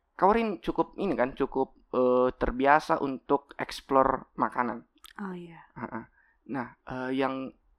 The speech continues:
Speaker 1: yang ini kan kita berada di Kota Makassar. Mungkin teman-teman ada yang mendengarkan ini bukan dari Makassar. Nah, misalnya nih,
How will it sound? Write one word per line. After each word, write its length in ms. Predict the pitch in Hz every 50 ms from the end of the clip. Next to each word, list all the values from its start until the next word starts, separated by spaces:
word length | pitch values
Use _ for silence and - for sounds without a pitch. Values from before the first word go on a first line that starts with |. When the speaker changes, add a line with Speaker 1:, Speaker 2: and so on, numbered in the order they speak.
| _ _ -
Speaker 1:
yang 340 | - 135 135 131 131 131 -
ini 160 | - 196 208
kan 140 | 202 233 254
kita 180 | - 196 202
berada 220 | 156 139 139 143 151
di 80 | -
Kota 180 | - 120 110 113
Makassar. 300 | 110 104 107 113 - 110
Mungkin 320 | 120 127 147 160 160 -
teman-teman 420 | _ 127 123 120 117 120 123 127 117
ada 140 | 120 123
yang 220 | 127 120 117 117 113
mendengarkan 460 | 117 117 113 113 113 117 117 110 110
ini 140 | 120 123 120
bukan 240 | 110 107 - 120 110
dari 160 | 107 110 110
Makassar. 480 | 113 107 104 107 104 - 123 - 180 - - _ _ _ _ - - _ _ _ _ _ _ _ _ -
Nah, 220 | 160 170 117 110 - _ _ _ _ _
misalnya 500 | - 131 127 - 120 131 147 151 139 127
nih, 180 | 120 113 -